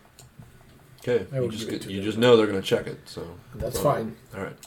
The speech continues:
Speaker 2: But it needs to be close.
Speaker 1: So, you guys head off to the light rail section.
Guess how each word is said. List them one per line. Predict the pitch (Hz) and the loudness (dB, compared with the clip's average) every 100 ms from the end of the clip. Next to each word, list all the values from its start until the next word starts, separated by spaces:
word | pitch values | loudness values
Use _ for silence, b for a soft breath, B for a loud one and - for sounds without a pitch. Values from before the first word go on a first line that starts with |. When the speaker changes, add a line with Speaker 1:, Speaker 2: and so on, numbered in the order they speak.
| - | -10
Speaker 2:
But | 110 | -10
it | 113 117 | -10 -8
needs | 113 113 | -8 -8
to | |
be | 123 | -10
close. | 113 107 | -8 0
Speaker 1:
So, | 95 135 101 82 87 | 10 10 10 6 -6
you | 98 143 143 | 6 8 10
guys | 113 107 107 113 147 156 - - - - 98 | 8 8 6 6 6 2 -4 -6 -14 -20 -4
head | 110 | 2
off | 113 110 | 2 2
to | 101 | 0
the | |
light | 101 101 104 | 2 4 6
rail | 107 104 | 6 6
section. | 95 101 95 95 120 | 4 2 0 -2 -6